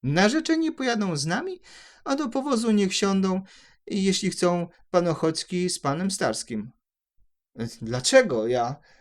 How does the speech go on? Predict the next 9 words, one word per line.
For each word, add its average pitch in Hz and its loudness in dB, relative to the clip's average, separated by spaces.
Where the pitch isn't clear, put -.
zawołał 151 0
z 127 -4
wysokości 143 -4
kozła 127 -4
Ochocki. - -10
„Albo 147 2
ja”, 240 4
dodał 123 -4
Starski. - -12